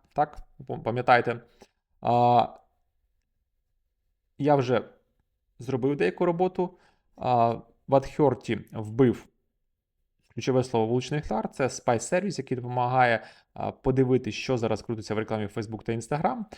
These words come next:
І ось, е, дивіться, ось такий от ленінг. Трохи, а, інший вуличний ліхтар, двісті сорок дев'ять гривень.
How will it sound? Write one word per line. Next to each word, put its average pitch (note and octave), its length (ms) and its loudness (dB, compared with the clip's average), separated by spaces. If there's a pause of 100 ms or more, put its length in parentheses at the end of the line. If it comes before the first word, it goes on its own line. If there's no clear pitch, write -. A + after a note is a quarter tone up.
(280)
І - 60 -8
ось, - 360 -2
е, A2+ 120 0
дивіться, A2+ 460 -2 (280)
ось B2+ 140 -6
такий - 240 -2
от - 100 -8
ленінг. E3+ 460 -2 (720)
Трохи, C3+ 440 0 (320)
а, G#2+ 340 2 (200)
інший C3 560 -4 (640)
вуличний A#2 480 -2
ліхтар, C#3+ 460 2
двісті B2+ 240 -6
сорок A2 220 -4
дев'ять A2 300 0
гривень. F3 360 2